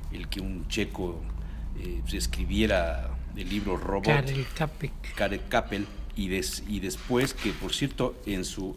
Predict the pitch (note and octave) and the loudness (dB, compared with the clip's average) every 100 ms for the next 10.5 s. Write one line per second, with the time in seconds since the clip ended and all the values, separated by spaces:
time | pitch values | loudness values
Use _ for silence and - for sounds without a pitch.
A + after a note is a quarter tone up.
0 | - G2 F2 - F2+ G#2 C#3 C#3 A#2 C#3+ | -6 -4 -4 -4 -2 2 4 4 4 2
1 | G2+ F2+ A2+ A#2 G#2+ E2+ - - - - | 0 -2 0 2 0 -2 -6 -8 -8 -8
2 | - - G#2+ A2 G2 F2+ F#2 F2+ - - | -8 -6 -2 0 0 -2 -2 -2 -4 -4
3 | F2 F2 E2+ E2+ - G#2+ G#2+ F#2+ - F2 | -2 -2 -4 -6 -4 -4 -4 -4 -4 -4
4 | E2+ E2 - F2+ D#2+ - G2+ - E2+ - | -4 -6 -6 -8 -8 -4 -4 -4 -6 -6
5 | G#2 G2 - G2 G#2 G#2 F#2+ - - - | -4 -4 -6 -4 -2 0 -2 -6 -10 -8
6 | - - - - - - - - F#2+ - | -8 -8 -8 -8 -6 -4 -6 -4 -4 2
7 | A2 B2 A#2+ G#2+ G#2 G2 F#2 B2 B2 A#2 | 4 4 2 2 0 0 2 2 4 4
8 | A2 G#2+ A#2+ - G#2+ G#2+ B2 - A#2 G#2+ | 2 2 2 0 0 2 2 2 2 2
9 | A2+ G#2+ - - - - - - - - | 2 0 -2 -8 -10 -10 -10 -10 -8 -4
10 | A#2 - A#2 A2+ A2+ | -2 0 0 0 -2